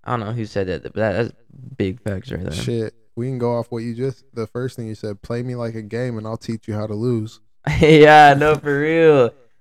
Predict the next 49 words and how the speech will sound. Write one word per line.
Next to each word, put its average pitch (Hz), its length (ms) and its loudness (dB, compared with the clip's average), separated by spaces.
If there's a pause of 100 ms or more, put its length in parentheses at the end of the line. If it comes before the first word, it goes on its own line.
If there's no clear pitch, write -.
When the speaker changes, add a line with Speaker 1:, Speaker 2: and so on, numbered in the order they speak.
(140)
Speaker 1:
And 170 140 -2
it's 147 120 -6
funny 143 340 -4
'cause, 123 280 -6
you 131 100 -4
know, 127 160 -2
like, 107 180 -2
um, 101 320 -8 (440)
especially 123 440 -4
since, 123 220 -10
like, 104 160 -6
I'm 107 120 -12
in 107 120 -14
college 98 360 -6
to, - 60 -14
like, - 140 -12
become - 240 -16
a - 40 -18
pilot 92 340 -12
and 123 100 -12
stuff. 117 240 -8 (1080)
Dude, 113 280 -2 (560)
<laughs> - 0 - (920)
you - 80 -14
know 143 140 -2
how 135 140 2
often 120 340 -2
I 107 80 -6
just 113 180 -14
think 120 140 -8
of 113 140 -6
randomly 113 360 -4
going 113 320 -4
on 113 100 -4
my 113 160 -4
other 101 140 -6
Snapchat 107 720 -4
and 107 160 -6
posting 113 440 -4
that 110 120 -4
on 107 140 -6
my 110 120 -10
story, 107 420 -4
me 110 120 -8
f-, - 160 -14
like, 104 180 -4
me 110 160 -8
flying 107 320 -6
airplanes. 110 460 -6